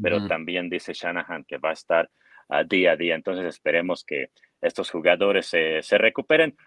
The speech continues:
Speaker 1: Al menos da esperanzas, ¿no? Cuando te dicen que, que día a día no es, no es tanto como si te dijeran que un par de semanas, eh,
Speaker 2: Sí,
Speaker 1: entonces,
Speaker 2: correcto.
Speaker 1: hay que, hay que esperar, ¿no? Conforme va avanzando la,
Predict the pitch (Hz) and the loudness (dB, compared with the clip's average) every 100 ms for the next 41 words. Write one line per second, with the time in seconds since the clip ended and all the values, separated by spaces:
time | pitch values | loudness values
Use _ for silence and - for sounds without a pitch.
0 | - 139 196 196 - - _ _ 170 - | -4 0 0 0 -4 -14 _ _ 0 2
1 | 143 127 147 117 117 151 127 110 104 107 | 2 2 -2 -8 -8 -6 -6 -6 -8 -6
2 | 123 - 113 104 95 78 71 - 104 123 | -8 -8 -10 -8 -8 -8 -12 -6 -4 -2
3 | 123 117 101 110 113 104 87 _ _ _ | 0 0 0 -2 -2 -2 -2 _ _ _
4 | 98 107 95 107 107 - - 90 85 85 | -8 -6 -4 -6 -6 -8 -10 -10 -12 -12
5 | 87 82 78 95 95 90 82 82 98 90 | -8 -8 -4 0 0 -2 -6 -4 -4 -2
6 | 98 92 87 - 78 92 110 104 95 87 | -2 0 -4 -6 -2 0 0 -2 -6 -6
7 | - 73 71 - _ 120 113 117 107 101 | -6 -6 -6 -10 _ 6 6 4 2 4
8 | 110 110 101 117 - 104 - _ - 135 | 6 6 6 4 4 -2 -2 _ 4 4
9 | 135 - 107 104 98 104 - 87 90 87 | 2 4 4 4 2 -6 -6 -10 -8 -4
10 | 87 101 95 - 98 95 85 76 | -2 -2 -2 -6 -6 -4 -4 -4